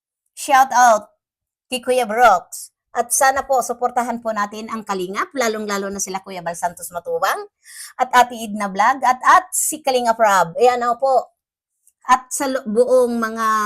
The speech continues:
love team. Ano? Shout out po sa inyong lahat. Bye-bye!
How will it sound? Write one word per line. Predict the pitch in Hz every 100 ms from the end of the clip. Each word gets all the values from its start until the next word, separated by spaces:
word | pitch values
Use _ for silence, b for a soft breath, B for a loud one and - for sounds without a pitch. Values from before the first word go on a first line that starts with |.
| 202 208 202 196 196
love | 202 233 269 277 240 170
team. | - 285 311 226 147 123 160 _ _ b b b b _
Ano? | 190 196 208 262 285 _ _ _ _ _ _ _ _ _ _
Shout | - 262 233 226
out | 214 214
po | - 214
sa | 202
inyong | 208 196 196 180 180 175
lahat. | 175 160 165 165 _ _ _ _
Bye-bye! | 139 196 330 320 302 294 285 285